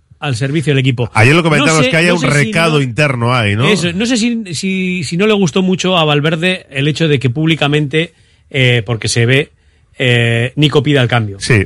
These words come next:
Speaker 1: Igual si lo pide de una manera discreta, oye, ¿qué tal? Pero el hecho de que lo hiciera públicamente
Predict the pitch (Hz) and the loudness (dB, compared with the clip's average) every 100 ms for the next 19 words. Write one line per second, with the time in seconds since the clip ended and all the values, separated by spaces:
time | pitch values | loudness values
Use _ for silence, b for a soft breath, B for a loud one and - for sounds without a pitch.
0 | - 135 165 165 180 170 147 165 165 165 | -2 -2 0 2 2 0 -4 -4 0 0
1 | 170 160 160 151 143 175 156 147 151 131 | 2 2 2 2 2 -2 -2 0 0 0
2 | 127 156 160 - b b b 143 147 151 | 0 -2 -4 -12 b b b 2 2 2
3 | 170 196 220 202 190 180 147 196 180 143 | 0 2 0 0 -2 -2 -2 -2 -2 -2
4 | 185 175 165 160 170 151 156 151 | -2 -2 0 0 0 0 -2 -2